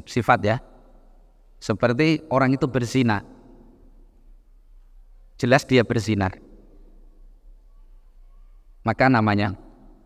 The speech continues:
sifat berzina ada nggak pada dia? Dia ber-, berzina, disematkan kepadanya.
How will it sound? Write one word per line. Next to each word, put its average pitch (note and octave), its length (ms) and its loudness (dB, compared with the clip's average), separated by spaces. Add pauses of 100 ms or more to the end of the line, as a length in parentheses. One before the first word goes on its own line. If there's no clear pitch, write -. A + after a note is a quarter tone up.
(1500)
sifat - 480 -2
berzina B2+ 480 0
ada D#3+ 160 0
nggak D#3 160 0
pada C3 160 0
dia? A#2 160 0 (960)
Dia A2+ 240 2
ber-, B2 240 -2 (240)
berzina, F2+ 640 -4
disematkan A2+ 640 0
kepadanya. E2 560 -6